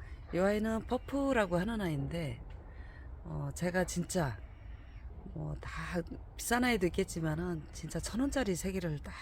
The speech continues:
드렸어요. 드려가지고, 어, 지금 이 아이가 삼 년째 크는데 너무 이쁘게 이렇게 자라주고 있어요.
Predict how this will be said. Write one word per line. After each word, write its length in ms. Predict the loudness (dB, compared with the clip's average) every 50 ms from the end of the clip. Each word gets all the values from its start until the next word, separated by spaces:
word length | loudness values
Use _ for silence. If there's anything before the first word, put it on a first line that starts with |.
| -10 -10 -6
드렸어요. 500 | -2 -2 -2 -2 -2 -2 -2 -2 -2 -2
드려가지고, 760 | -2 -2 -2 0 0 0 -2 -2 -2 -4 -4 -2 -2 -2 -2 -2 -4 -8 -10 -10 -10 -10 -10 -10 -10 -8 -8 -8 -8 -8 -8 -8 -8 -8 -8 -6
어, 520 | -4 -4 -2 -2 -2 -2 -2 -2 -4 -4 -6
지금 420 | -6 -6 -4 -2 -2 -2 0 0
이 40 | 0
아이가 300 | 0 0 0 0 0 -2
삼 180 | -2 0 0 2
년째 500 | 2 2 2 0 0 0 2 2 2 2 0
크는데 520 | -2 -2 -2 0 0 0 0 -2 -2 -2 -4 -6 -10 -10 -10 -10 -10 -10 -10 -10 -10 -10 -12 -10 -10 -6 -4
너무 480 | -4 -2 -2 -2 -2 -2 0 4 4 4
이쁘게 720 | 4 2 0 0 2 4 4 4 4 4 2 2 2 0
이렇게 220 | 0 -2 -2 -2 -2
자라주고 440 | -2 -2 -2 -2 -2 -2 0 -2 -2
있어요. 640 | -2 -2 -2 -2 0 0 0 0 -2 -2 -4 -4